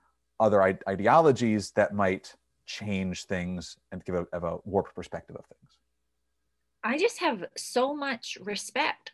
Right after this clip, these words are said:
Speaker 2: for these former educators who have devoted years of their lives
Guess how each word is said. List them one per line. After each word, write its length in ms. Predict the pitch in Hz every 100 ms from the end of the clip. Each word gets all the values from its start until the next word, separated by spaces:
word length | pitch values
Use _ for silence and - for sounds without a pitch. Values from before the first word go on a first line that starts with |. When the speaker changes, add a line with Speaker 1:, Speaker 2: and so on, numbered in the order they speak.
| -
Speaker 2:
for 600 | 214 185 180 175 175 170 _
these 240 | 190 202 -
former 320 | 208 226 240
educators 920 | - 190 233 233 165 151 151 160 - -
who 440 | 202 190 170 170 - _ _ _
have 180 | - 180
devoted 480 | 175 180 185 175 160
years 640 | 156 226 247 165 165 196 -
of 160 | 180 180
their 160 | 202
lives 680 | 220 165 139 143 - - -